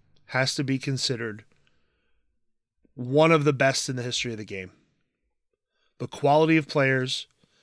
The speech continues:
the production of players, a-, and they're doing it in the biggest moments, right? They're not doing it against, you know, elite quarterbacks. They're not doing it against, you know, all-time great offenses,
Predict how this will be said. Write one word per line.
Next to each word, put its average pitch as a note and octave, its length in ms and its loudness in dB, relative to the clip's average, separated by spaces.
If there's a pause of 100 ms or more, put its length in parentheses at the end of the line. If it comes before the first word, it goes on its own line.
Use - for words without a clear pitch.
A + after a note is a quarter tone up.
(220)
the C3+ 120 2
production C#3 720 0 (240)
of B2 260 -8
players, G#2+ 560 -6 (840)
a-, C#3 140 -4 (600)
and D3+ 160 4
they're D#3 80 6
doing D#3 320 6
it D3+ 180 4
in C#3 140 0
the C#3 80 2
biggest C3+ 320 0
moments, B2+ 480 -4 (220)
right? B2+ 260 0 (400)
They're G3 100 0
not G3 220 4
doing F#3 240 6
it F3 80 2
against, D#3+ 540 2 (580)
you D3 100 2
know, C#3+ 100 -2
elite D3+ 360 2
quarterbacks. C#3+ 680 2
They're C#3+ 140 0
not C#3+ 260 -2
doing C#3+ 260 4
it C3+ 120 2
against, C3 500 -2 (520)
you C3 60 -8
know, B2+ 60 -2
all-time C#3+ 480 2
great C3+ 160 2
offenses, B2+ 640 -4